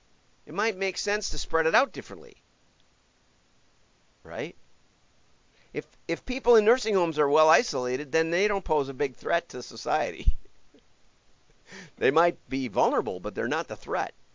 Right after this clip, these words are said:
The super spreaders are the threat. Those are the people you want to find.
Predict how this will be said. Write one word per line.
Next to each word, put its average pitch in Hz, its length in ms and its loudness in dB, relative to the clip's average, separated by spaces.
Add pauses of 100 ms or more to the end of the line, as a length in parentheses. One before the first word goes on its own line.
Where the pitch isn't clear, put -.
(180)
The 127 80 -8
super 285 320 4
spreaders 107 400 -2
are 98 140 -8
the 85 100 -18
threat. - 360 -10
Those - 220 -6
are 139 60 -6
the 104 80 -10
people 90 300 -12
you 87 80 -10
want 98 160 -12
to - 40 -20
find. 107 360 -14